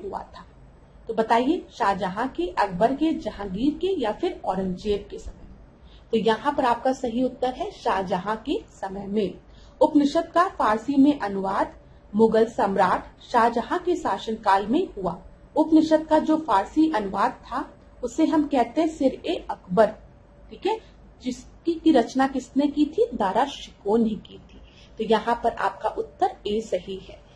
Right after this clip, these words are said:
यहाँ पर देख लीजिए, सिर ए अकबर कहलाता है और इसको, इसकी रचना किसने की थी?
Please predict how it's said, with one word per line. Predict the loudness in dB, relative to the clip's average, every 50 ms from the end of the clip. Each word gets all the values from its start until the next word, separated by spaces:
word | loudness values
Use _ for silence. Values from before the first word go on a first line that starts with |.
| -20 -18 -12 -8
यहाँ | -4 -4 -2 0
पर | 0
देख | 2 4 4 2 2 2 0
लीजिए, | 0 0 0 -2 -6 -6 -8 -14 -20 -20 -20 -20 -20 -20 -12 -6 -2
सिर | -2 0 -2 -2 -4 -2
ए | -2 0 -2 -2 -4 -4 -4
अकबर | -4 -4 -4 -4 2 4 4 4
कहलाता | 2 -2 -14 -18 -12 -8 -2 2 2 4 4 2 0 -2 -2 -2
है | -2 0 0 -2 -2 -2 -6 -16 -20 -20 -10 -2 2
और | 2 4 2 2 -4 -12
इसको, | -18 -20 -20 -20 -20 -20 -12 -6 -2 -2 -2 -4 -6 -16 -20 -20 -20 -20
इसकी | -18 -12 -6 -2
रचना | -2 -2 -2 -2 -2 -2 -2
किसने | -2 -2 -6 -4 -2 -4 -2
की | 0 0 -2 -2
थी? | 0 -2